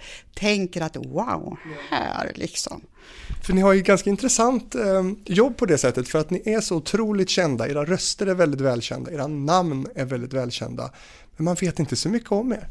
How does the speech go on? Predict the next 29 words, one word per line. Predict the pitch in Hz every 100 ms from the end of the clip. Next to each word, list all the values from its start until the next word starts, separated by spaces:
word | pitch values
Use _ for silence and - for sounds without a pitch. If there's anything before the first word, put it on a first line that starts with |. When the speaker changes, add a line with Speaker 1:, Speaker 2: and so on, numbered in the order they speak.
| -
Speaker 1:
Nej, | 143 139 131 135 160 285 403 -
just | 175 170 233 311 -
det. | 277 -
Det | 196 262
är |
det | 262 - - 403
<laughs> |
som | - - 339 427
är | - 359
fördelen. | - 254 233 185 190 165 170 165 160 - - - - -
Att | 202
man | 208 214
kan | 208 220 208
ju | 190 208 208 - - - _
kanske | - 247 233 240
vara | 220 196
lite | 196 202 -
annorlunda | - 220 185 175 165 226 294 330
emellan | 294 254 254 233 175 269 381
sändningarna. | - 262 165 - - - 190 147 - - -
Mm. | - 208 254 320 - - - -
Och | 220
där | 220 262 262
kanske | 262 233 226
jag | 226 190 185
är, | 175 165 156 - -
ja, | - 170 - _ _ - -
rätt | - 190 143
annorlunda. | - 151 156 170 151 -